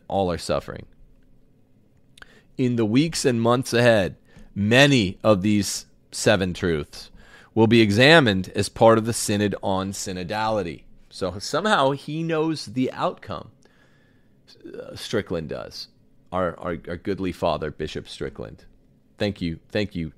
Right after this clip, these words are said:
Jesus, for, for sending us Bishop Strickland, us Americans. Somehow he knows it, and somehow I knew it a year and a half ago. It's not hard to see if you have eyes to see.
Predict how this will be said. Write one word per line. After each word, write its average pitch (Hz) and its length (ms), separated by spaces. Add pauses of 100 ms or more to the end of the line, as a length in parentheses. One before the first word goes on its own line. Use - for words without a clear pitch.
Jesus, 78 400
for, 76 240
for - 160
sending 87 300
us 73 120
Bishop - 320
Strickland, - 460 (160)
us - 180
Americans. - 520 (380)
Somehow 285 200
he 302 100
knows 233 260
it, 107 100
and 147 120
somehow 247 340
I 220 180
knew 123 200
it 104 180
a 135 60
year 135 200
and 127 80
a 131 40
half 143 180
ago. 92 120
It's 98 160
not 165 240
hard 120 240
to 95 80
see 107 280
if 69 120
you 104 80
have 76 120
eyes 73 300
to - 80
see. - 300